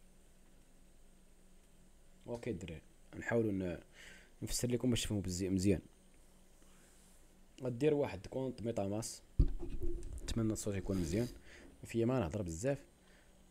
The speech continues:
آه، عييت والله، لا عييت بالرب. آه، واخا دوك داير لكم هاد الفيديو هذا، لحقاش كنت كنشرح مع الدراري في الديسكورد،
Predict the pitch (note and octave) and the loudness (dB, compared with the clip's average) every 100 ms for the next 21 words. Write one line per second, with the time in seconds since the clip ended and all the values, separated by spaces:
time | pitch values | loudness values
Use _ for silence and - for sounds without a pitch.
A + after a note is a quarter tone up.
0 | - A2+ A2 G2+ G2 F2 A#2 B2 G2 G#2+ | -2 2 4 2 2 0 0 0 0 0
1 | G#2+ E2 F2 E2+ F2 E2 D#2+ - - - | 2 0 -2 -4 -4 -4 -8 -12 -20 -20
2 | - - - - C#3 C3+ B2 A#2 - B2 | -20 -20 -10 -2 0 2 2 2 2 0
3 | A2+ A2 A#2 A#2+ G#2+ G#2 G2 F#2+ F#2+ F#2+ | 0 0 0 0 -2 -4 -4 -4 -2 -2
4 | D#2 E2 A2 - - - - - - - | -2 -2 -4 -10 -20 -20 -20 -20 -20 -20
5 | - E3+ - - - - - - - - | -20 -20 -20 -20 -20 -20 -20 -20 -20 -20
6 | - - - - - - - - - - | -20 -20 -20 -20 -20 -20 -20 -20 -20 -20
7 | - - - - C3 - A#2 A#2+ A2 G2+ | -14 -10 -4 -2 0 0 -2 -4 -6 -6
8 | F#2 F#2+ F#2 G#2 G#2 F#2+ E2 F2+ F#2 - | -6 -4 -4 -2 -2 -2 -4 -4 -4 -2
9 | C3 E2 | 0 -2